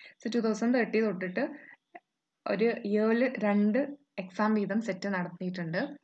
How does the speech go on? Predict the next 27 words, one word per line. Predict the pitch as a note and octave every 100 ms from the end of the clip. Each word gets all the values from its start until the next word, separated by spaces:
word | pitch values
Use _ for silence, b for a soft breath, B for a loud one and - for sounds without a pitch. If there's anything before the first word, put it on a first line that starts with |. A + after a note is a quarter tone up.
| _ -
സെറ്റ് | - F#3
എക്സാം | F#3 F#3+ G#3
നടത്തിയത് | F#3 F3+ F3+ F3+
ജൂണിലും | F#3+ F3+ F#3+ G#3+
ഡിസംബറിലും | F#3 F#3 F#3 G3 F#3+
ആയിട്ട് | F#3
നടത്തിയിട്ട്. | F3 E3+ E3 F3+
അപ്പൊ | G3
so, | A3 A#3 B B B G3
ജൂണിലുള്ള | B3 C4 D4 D#4+ C4 A3+
exam-ിൻ്റെ | - G3 F#3+ F#3+ G#3 G#3+
ട്വന്റി | F#3 F#3
ക്വസ്റ്റ്യൻസ് | G3 F#3 F3+ F3+ F3+
ആണ് | F3+
നമ്മൾ | F3 F3 F3+
ഡിസ്കസ് | E3+ - D#3+
ചെയ്തിട്ടുള്ളത്. | E3 D#3 - D#3 D#3+ - B B B B _ _ _ _ _ B3+
പിന്നെ | B3+ C4 C#4 C#4+ C#4+ A#3
ഞാൻ | A#3+ A3+
അപ്ലോഡ് | A#3 C4+ D4+
ചെയ്തിട്ടുള്ള | D4 A#3 A#3+ A#3+ G#3+
വീഡിയോ | F#3+ G3+ G3+ G3 A3+ - _ _ G#3+
എവിടെയാണ് | G3+ A#3 A3 A#3 A#3+
കാണാൻ | G#3 G3+ G#3+
പറ്റുക | G3 G3+ G3+
എന്ന് | G#3+ G#3+
ചോദിക്കുന്നുണ്ട്. | F#3 F#3 F#3 F3+ F3